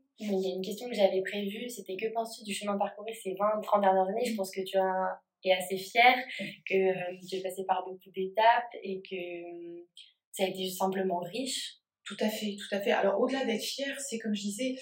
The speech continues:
Speaker 2: à, à l'instant, la vie est pleine de surprises et les
Speaker 1: Mm.
Speaker 2: expériences m'ont fait vivre, donc,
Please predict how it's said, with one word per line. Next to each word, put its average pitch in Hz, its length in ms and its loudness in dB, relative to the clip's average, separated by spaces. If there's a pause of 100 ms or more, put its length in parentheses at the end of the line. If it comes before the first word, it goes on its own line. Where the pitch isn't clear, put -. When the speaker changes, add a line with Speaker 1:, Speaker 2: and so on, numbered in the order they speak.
(300)
Speaker 2:
à, 190 240 2
à 196 40 -2
l'instant, 254 400 -4
la - 140 -2
vie 220 180 -8
est - 80 -4
pleine 214 180 -2
de 196 60 -4
surprises 254 640 -8
et 202 100 -2
les 190 160 -4
Speaker 1:
Mm. 226 40 -6
Speaker 2:
expériences 220 640 -6
m'ont - 200 -18
fait 190 120 -4
vivre, 190 480 -10 (500)
donc, 151 240 -10